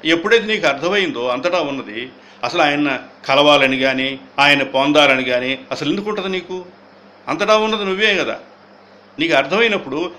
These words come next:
ఆయన ఎక్కడికో దూరం వెళ్ళి ఆయన ఏదో ట్రైన్ ఎక్కువ, ఫ్లైట్ ఎక్కువ, ఎక్కడో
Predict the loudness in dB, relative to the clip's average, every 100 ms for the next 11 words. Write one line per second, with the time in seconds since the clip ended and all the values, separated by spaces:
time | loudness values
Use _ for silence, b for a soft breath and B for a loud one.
0 | 2 2 2 -2 -8 -8 -2 -2 -2 -4
1 | -2 0 0 0 2 2 2 0 -4 -8
2 | -10 -4 -2 2 2 2 0 0 -2 0
3 | 0 2 -2 -4 -4 -4 -10 -20 -20 -20
4 | -20 -20 -4 0 2 4 2 0